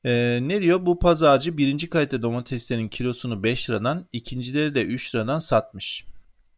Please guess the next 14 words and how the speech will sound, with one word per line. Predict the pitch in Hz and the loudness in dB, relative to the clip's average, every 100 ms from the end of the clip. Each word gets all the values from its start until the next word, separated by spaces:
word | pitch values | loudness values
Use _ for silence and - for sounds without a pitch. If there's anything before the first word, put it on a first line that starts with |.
| _ - | _ -10
Birincileri | 117 120 120 117 98 87 | -6 -4 -2 0 0 0
beş | 117 - | 0 0
liradan | 131 135 135 | -2 0 -2
sattık. | - 131 - 143 - | 0 0 0 -10 -4
Beş | 107 107 - | -2 -2 -2
x | - - | -4 0
oradan | 110 110 139 143 113 | 0 0 -2 -4 -4
gelir | 110 101 | -2 0
elde | 98 90 95 | 0 -2 -4
ettik. | - 170 - | -4 -12 -12
İkincileri | 120 - 123 120 123 113 | -12 -8 -6 -2 0 0
de | 110 | -2
üçten | 110 - - 135 | -4 -6 -2 -2
sattık. | 139 147 - 160 156 | 0 -4 -4 -8 -10